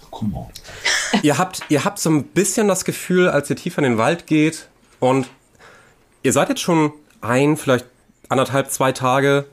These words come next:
Speaker 2: im Wald unterwegs. Ihr habt irgendwann das Gefühl, dass ihr verfolgt werdet. Und ihr anderen, die drüber gewürfelt habt,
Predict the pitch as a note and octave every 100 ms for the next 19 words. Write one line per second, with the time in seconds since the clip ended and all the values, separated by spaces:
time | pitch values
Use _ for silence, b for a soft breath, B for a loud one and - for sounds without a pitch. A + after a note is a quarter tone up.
0 | - - A#2+ B2+ C3+ B2 G#2+ C#3+ - -
1 | - _ _ _ B B A3+ B B -
2 | - - G3 B3 A#3 A3+ F3 - F#3+ A3
3 | G3+ F3 F3 - - D#3+ - G2+ G2 F2+
4 | F2 - - _ b _ C#3+ D3 D#3 E3+
5 | A3+ F#3+ C4 B3 C3 C3+ G3 G3 G#2+ G2+
6 | - F#2+ B2 - -